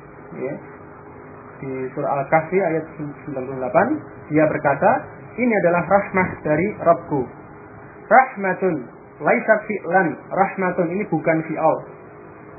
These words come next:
Li'anna ta'a ta'nisi ghairu sakinatin.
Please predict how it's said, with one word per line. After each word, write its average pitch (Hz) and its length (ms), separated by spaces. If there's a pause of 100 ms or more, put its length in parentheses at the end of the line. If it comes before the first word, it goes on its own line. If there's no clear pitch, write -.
(160)
Li'anna 185 480
ta'a 170 240
ta'nisi 226 560 (480)
ghairu 190 720
sakinatin. 151 880